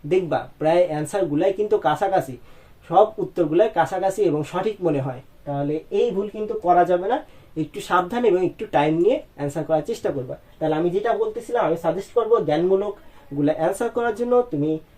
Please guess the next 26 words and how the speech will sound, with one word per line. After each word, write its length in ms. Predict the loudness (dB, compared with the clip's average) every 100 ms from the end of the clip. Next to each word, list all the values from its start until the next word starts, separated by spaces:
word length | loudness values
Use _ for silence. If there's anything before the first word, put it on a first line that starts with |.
| -20 -2
পাঁচ 160 | 0 0 0
মিনিট 180 | -2 0
সময় 220 | -2 -2 -2
নিবা, 180 | 0 0 0 -10 -12 -8
বেশি 160 | -8 -4
সময় 180 | 0 2
নেওয়া 140 | 4 2
যাবে 140 | 0 0 0
না। 60 | -4 -12 -20 -4 -2
অনুধাবনমূলকগুলো 1120 | -2 2 2 4 0 -2 -4 -12 -10 -4 -2
অ্যান্সার 300 | -2 -2 -2 2
করার 180 | 2 2
জন্য 140 | 0 0 -2 -2
তুমি 120 | -2 2
দশ 100 | 0 2
মিনিট 160 | 0 2
সময় 180 | -2 0
নেবা, 160 | 0 0 0
এই 60 | -4
হলো 140 | -4 -4 -6
পনেরো 240 | -4 -2 -2
মিনিট। 220 | -4 -4 -6 -14 -20 -2
তারপরে 320 | 6 6 6 2 4
বলবো 220 | 4 2 0 -2
উদ্দীপক 340 | -4 -4 -6 -4
রিলেটেড 380 | -4 -2 -2 -2